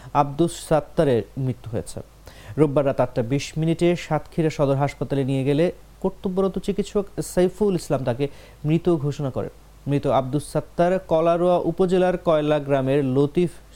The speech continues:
সানার ছেলে। সাতক্ষীরা জেলা কারাগারের ভারপ্রাপ্ত জেল সুপার আবুল বাশার জাগো নিউজকে বিষয়টি নিশ্চিত করে জানান, দুই হাজার দুই সালের তিরিশ আগস্ট সাতক্ষীরার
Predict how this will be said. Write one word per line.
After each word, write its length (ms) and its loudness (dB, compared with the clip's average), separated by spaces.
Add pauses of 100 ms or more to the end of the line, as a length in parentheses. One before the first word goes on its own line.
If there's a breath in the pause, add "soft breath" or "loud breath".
(160)
সানার 320 0
ছেলে। 260 -10 (500 loud breath)
সাতক্ষীরা 540 0
জেলা 400 2 (280 loud breath)
কারাগারের 460 2
ভারপ্রাপ্ত 560 -2
জেল 280 0
সুপার 460 0 (280)
আবুল 420 2
বাশার 520 -2
জাগো 220 -4
নিউজকে 300 -8
বিষয়টি 320 -6
নিশ্চিত 360 -4
করে 160 2
জানান, 260 -4
দুই 140 2
হাজার 280 0
দুই 180 2
সালের 340 0 (100)
তিরিশ 300 -2
আগস্ট 340 -2
সাতক্ষীরার 420 -2